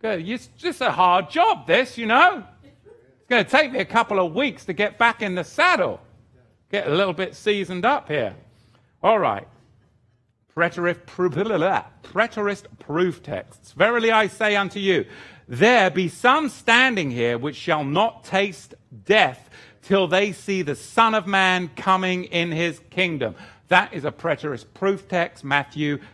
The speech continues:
sixteen, twenty-seven and twenty-eight. Another one is Matthew twenty-four, verse thirty. "And then shall appear the sign of the Son of Man in heaven. And then shall all the tribes of the earth mourn,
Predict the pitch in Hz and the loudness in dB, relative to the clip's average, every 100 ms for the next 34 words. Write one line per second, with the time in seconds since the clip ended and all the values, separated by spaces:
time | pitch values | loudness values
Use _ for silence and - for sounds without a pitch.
0 | _ - 160 160 - 135 131 117 131 123 | _ -6 -6 -6 -10 -8 -8 -8 -8 -8
1 | - 131 117 113 107 - 113 104 123 147 | -6 -6 -6 -8 -12 -12 -12 -10 -4 -2
2 | 131 - 131 190 220 151 120 101 - _ | -2 -6 0 0 0 -2 -4 -4 -16 _
3 | _ - 127 160 160 - 156 - 160 147 | _ -14 -6 0 0 0 -10 -8 -4 -4
4 | 139 135 - 131 127 113 123 123 120 - | -6 -12 -4 0 0 0 0 0 -4 -4
5 | 175 180 180 190 214 220 _ _ _ _ | 0 0 -2 -2 -4 -6 _ _ _ _
6 | - 160 170 196 269 254 - 247 247 240 | -2 0 4 4 4 2 0 2 2 0
7 | 214 233 214 165 170 - - 254 240 233 | 2 2 2 0 -4 -6 0 2 4 2
8 | 208 185 185 - 214 202 196 196 190 190 | -2 -4 -6 -2 0 0 0 0 2 2
9 | 185 175 175 165 120 104 - - - 147 | 0 -2 0 0 -2 -8 -12 -20 -4 0
10 | 143 151 190 190 185 - 196 190 185 220 | 2 2 2 0 -6 -2 0 0 2 4
11 | 320 349 330 - 254 233 233 214 190 190 | 4 2 -2 -4 0 2 2 -2 -6 -2
12 | 180 175 165 - 131 127 120 139 | 0 0 0 -4 -4 -2 0 -2